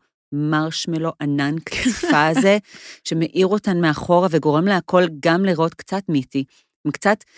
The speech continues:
Speaker 1: זה מתחבר למה שאמרת על הסופר-הירוס. הם
Speaker 2: מהמם.
Speaker 1: קצת רוצים להגיד לנו, אם בעונה הראשונה הם הלכו חזק על ה-, זה סיפור אמיתי שיכל באמת לקרות,
Speaker 2: מהמם.
Speaker 1: אה,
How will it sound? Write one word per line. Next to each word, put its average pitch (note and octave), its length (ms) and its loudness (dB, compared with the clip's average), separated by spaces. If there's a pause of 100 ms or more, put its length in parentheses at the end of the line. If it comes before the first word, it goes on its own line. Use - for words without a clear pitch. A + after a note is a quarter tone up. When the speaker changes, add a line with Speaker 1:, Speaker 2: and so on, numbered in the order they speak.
(280)
Speaker 1:
זה E3+ 80 0
מתחבר E3+ 360 0
למה E3+ 220 2
שאמרת D3+ 460 -2
על D3 120 -2
הסופר-הירוס. C3+ 800 -6
הם A#3 140 2
Speaker 2:
מהמם. C#4 140 2
Speaker 1:
קצת - 400 0
רוצים G#3 420 0
להגיד D#3 360 0
לנו, G#3+ 220 2
אם D#3 180 -2
בעונה D3+ 440 2
הראשונה D3+ 640 0
הם C3 100 0
הלכו D3+ 240 -2
חזק C3 600 -2 (180)
על C3+ 220 2
ה-, C3 240 0 (840)
זה C3+ 280 0
סיפור G#3 580 2 (280)
אמיתי E3 420 0
שיכל F3 520 0
באמת D#3 500 2
לקרות, D#3+ 640 2
Speaker 2:
מהמם. G3+ 380 0
Speaker 1:
אה, C#3 220 2